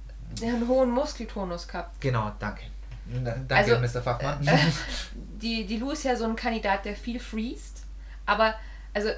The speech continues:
Speaker 1: wenn, wenn ein Pferd freest, am Anfang bin ich schon mal zufrieden, aber im Prinzip möchte ich es in eine Entspannung bringen, ja?
Speaker 2: Genau.
Speaker 1: Ähm, und das fällt ihr unglaublich schwer. Also wenn sie erstarrt, dann ist es für sie schon eine große Leistung, weil sie nicht geflüchtet ist,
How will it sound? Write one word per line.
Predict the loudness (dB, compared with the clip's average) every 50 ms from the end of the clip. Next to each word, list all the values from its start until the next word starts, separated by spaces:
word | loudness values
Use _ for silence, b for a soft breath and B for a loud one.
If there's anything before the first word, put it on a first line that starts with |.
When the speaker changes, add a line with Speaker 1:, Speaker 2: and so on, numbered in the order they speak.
| -6 -12 -14 -14 -14 -12 -6
Speaker 1:
wenn, | -2 -2 0 0 2 2
wenn | 2 4
ein | 4 2 2
Pferd | 0 0 0 0 0
freest, | -2 -6 -4 -4 -2 -2 -4 -4 -6 -10 -12 -14 -14 -14 -6
am | -6 -4 0
Anfang | 2 2 2 2 2 0 0 0 0
bin | 0 -2
ich | -2 -2
schon | -2 -2 -2
mal | -2 -4
zufrieden, | -6 -10 -10 -8 -6 -4 -2 -2
aber | -2 -2 -2 -4
im | -4 -6
Prinzip | -6 -8 -8 -6 -6 -8 -6 -4
möchte | -4 -4 -4 -4 -8 -8
ich | -8 -8 -8 -10
es | -10 -10 -12 -12 -8
in | -6 -4 -4
eine | -4 -6 -8 -12 -12 -10
Entspannung | -8 -8 -8 -8 -4 0 2 2 2 0 -2 -6 -6 -8
bringen, | -10 -10 -10 -10 -10 -12 -12 -12 -14 -14 -14 -12 -10
ja? | -6 -4 -4 -4 -4
Speaker 2:
Genau. | -6 -8 -10 -10 -12 -14 -14 B B B B B B B B B B B -14 -10 -8
Speaker 1:
Ähm, | -6 -4 -4 -4 -4 -4 -6 -8 -12 -14 -14 -14 -14 -14 -14 -14 -14 -14 -14 -14 -12 -12 -12 -12 -12 -12 -12 -8
und | -6 -4 -4
das | -4 -4 -6 -4
fällt | 2 2 2 2 2
ihr | -2 -2 -2
unglaublich | -2 0 0 0 0 0 -4 -8 -8 -6
schwer. | -6 -4 -2 0
Also | -2 -2 -2 2
wenn | 2 4 4 4
sie | 0 -2 0
erstarrt, | 0 0 0 2 6 8 10 10 10 8 6 4 2 -4 -10 B B B B B B B B
dann | 2 2 2
ist | 2 0
es | 0 -4 -2
für | -2 0
sie | 0 0 0
schon | 0 2 2
eine | 2 2
große | 2 2 0 2 4 6
Leistung, | 6 6 6 4 2 2
weil | 4 2
sie | 2 0
nicht | -4 -4 -6 -10
geflüchtet | -10 -2 0 0 0 0 -2 -4 -4 -2
ist, | -2 -4 -4 -4 -6 -12